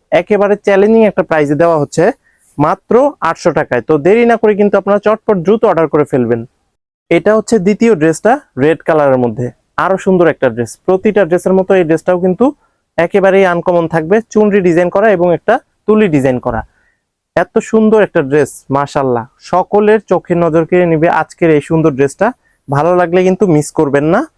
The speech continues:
এটার সালোয়ার কাপড়টা হবে কিন্তু এই যে ব্ল্যাক কালারের মধ্যে, খুব সুন্দর আড়াই গজের একটা সালোয়ারের কাপড় থাকবে এবং বেক্সি কাপড়ের উপরে থাকবে। এই যে হাতার কাপড় এক্সট্রা করে দেওয়া আছে, so অরিড হওয়ার কোনো কারণ নাই। এইটার ওড়নাটা আপনাদেরকে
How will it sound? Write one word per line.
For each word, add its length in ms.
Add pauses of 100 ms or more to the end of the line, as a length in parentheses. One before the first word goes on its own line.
(440)
এটার 260
সালোয়ার 360
কাপড়টা 360
হবে 180
কিন্তু 240
এই 100
যে 80 (240)
ব্ল্যাক 240
কালারের 300
মধ্যে, 240 (560)
খুব 100 (100)
সুন্দর 300 (220)
আড়াই 180
গজের 220
একটা 180
সালোয়ারের 340
কাপড় 280
থাকবে 200 (100)
এবং 120 (360)
বেক্সি 320
কাপড়ের 280
উপরে 300
থাকবে। 220 (500)
এই 140
যে 120
হাতার 240
কাপড় 260
এক্সট্রা 280
করে 200
দেওয়া 220
আছে, 180 (180)
so 100 (240)
অরিড 300
হওয়ার 240
কোনো 120 (100)
কারণ 200 (100)
নাই। 100 (1300)
এইটার 320
ওড়নাটা 340
আপনাদেরকে 360